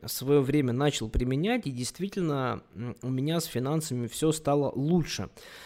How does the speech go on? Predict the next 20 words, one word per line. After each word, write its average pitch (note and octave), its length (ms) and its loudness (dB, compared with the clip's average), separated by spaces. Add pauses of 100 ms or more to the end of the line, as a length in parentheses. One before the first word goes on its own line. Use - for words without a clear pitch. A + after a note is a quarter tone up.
(100)
Потому E3 340 6
что E3 320 6
для D3+ 140 4
того, F#3 200 4
чтобы D#3 300 0
улучшить D#3+ 380 2
финансовое, D3 880 4
э, B2+ 300 -4
положение, E3 580 6
не D#3+ 140 6
всегда F3 480 4
нужно D#3 300 6
именно D3+ 460 4
зарабатывать. C#3 840 4
Иногда C#3+ 360 2
нужно D#3+ 320 4
просто D3 460 2
немножко C3+ 540 0
оптимизировать E3+ 1040 8
расходы. C#3+ 640 6